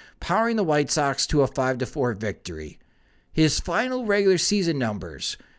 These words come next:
a two sixty-three batting average, a three seventy-five on base percentage, slugged four twelve, with fourteen home runs and sixty-one R B Is.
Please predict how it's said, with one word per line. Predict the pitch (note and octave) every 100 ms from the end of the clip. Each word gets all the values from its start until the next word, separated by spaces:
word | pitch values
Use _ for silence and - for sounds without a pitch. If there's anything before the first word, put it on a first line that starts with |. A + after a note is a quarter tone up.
| -
a | A#2
two | - F#3+ A#3+
sixty-three | A3+ A#3+ - G#3+ F#3+ G3
batting | F3 D3+ C#3+ C#3
average, | C#3 C3 C3 B2 - - - _
a | A2+
three | - B2+ F#3+ G#3+
seventy-five | - G#3+ F#3 F3 D#3+ D3+
on | C#3+ C#3
base | C3 C3 C3+
percentage, | B2+ B2+ A#2 A2+ G2+ - - _
slugged | - - D#3 C#3 B2
four | - C3 C3+ C#3+
twelve, | - C3 G2+ D#2 D2+ - _ _ -
with | C3 -
fourteen | C#3 F#3+ G3+ G3 F#3+
home | D#3+ D#3+ D3
runs | C#3 C3+ C3 - - - -
and | C3
sixty-one | A2+ - C#3+ - C#3+ C3+ B2+
R | A#2
B | A2 G#2
Is. | E2 D2+ C#2 -